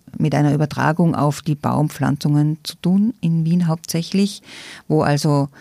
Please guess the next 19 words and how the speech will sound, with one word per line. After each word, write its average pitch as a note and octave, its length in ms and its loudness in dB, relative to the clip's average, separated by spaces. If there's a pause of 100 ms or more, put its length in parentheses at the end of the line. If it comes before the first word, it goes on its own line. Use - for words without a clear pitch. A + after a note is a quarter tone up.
(360)
unterirdisch D#3+ 1000 0
Behältnisse D3 760 0
gebaut D3 560 -4
werden. E3+ 360 0
Also C#3 200 -4
so, D3 140 -4
wenn C#3+ 460 -2
man D3 80 0
sich D3 220 -8
anschaut, D3 300 -4
eine D3 80 -2
Baustelle, D3+ 600 -4
das D3 180 -12
wäre C3+ 140 -4
vielleicht C#3+ 260 -6
eh C#3 140 0
interessant, D3 580 -4
mal C#3 300 2
hinzugehen, D#3+ 600 -2